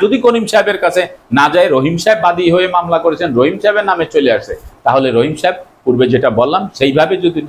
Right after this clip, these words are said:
তিনি কার্যক্রম করেন, তাহলে করিম সাহেবের সেই নামজারি বাতিল হয়ে রহিম সাহেবের নামে কিন্তু নামজারি হয়ে যাবে। প্রিয় ভিউয়ার্স, আশা করি আপনারা এই বিষয়টি বুঝতে পেরেছেন। নামজারি আর একজনের নামে হয়ে গেলেই যে তিনি ম-, জমির মালিক হয়ে যাবেন,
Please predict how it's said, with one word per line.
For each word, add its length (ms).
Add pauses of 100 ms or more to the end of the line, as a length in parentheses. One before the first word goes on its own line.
(160)
তিনি 180
কার্যক্রম 540
করেন, 260 (320)
তাহলে 320 (320)
করিম 220
সাহেবের 360
সেই 200
নামজারি 460
বাতিল 360
হয়ে 200 (520)
রহিম 240
সাহেবের 320
নামে 200
কিন্তু 280
নামজারি 420 (320)
হয়ে 180
যাবে। 220 (300)
প্রিয় 200
ভিউয়ার্স, 360 (260)
আশা 240
করি 220
আপনারা 340
এই 80
বিষয়টি 380
বুঝতে 300
পেরেছেন। 380 (320)
নামজারি 480
আর 120
একজনের 340
নামে 200
হয়ে 260
গেলেই 260
যে 120
তিনি 240
ম-, 240
জমির 260
মালিক 360
হয়ে 140
যাবেন, 300